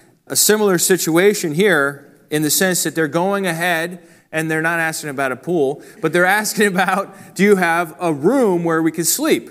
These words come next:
where we could stay tonight?" And he sends out these messengers ahead of time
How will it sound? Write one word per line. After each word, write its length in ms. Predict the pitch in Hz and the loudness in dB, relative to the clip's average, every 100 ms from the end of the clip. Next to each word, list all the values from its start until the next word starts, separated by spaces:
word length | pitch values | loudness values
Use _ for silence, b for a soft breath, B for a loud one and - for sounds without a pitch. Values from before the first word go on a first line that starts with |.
| - | -8
where 160 | 160 170 | -2 -2
we 80 | |
could 140 | 160 175 | -2 -4
stay 280 | - 269 269 | -2 -4 -4
tonight?" 400 | 156 135 139 - B B B | -6 -4 -4 -8 B B B
And 120 | 156 | -2
he 80 | 165 | -2
sends 320 | 156 202 196 | 0 -2 0
out 180 | 185 180 | -2 -2
these 200 | 175 139 | -6 -4
messengers 520 | 180 214 175 175 151 | -4 -4 -6 -4 -4
ahead 260 | 143 180 247 | -4 -4 -4
of 80 | 202 | -4
time 360 | 156 147 175 | -4 -4 -6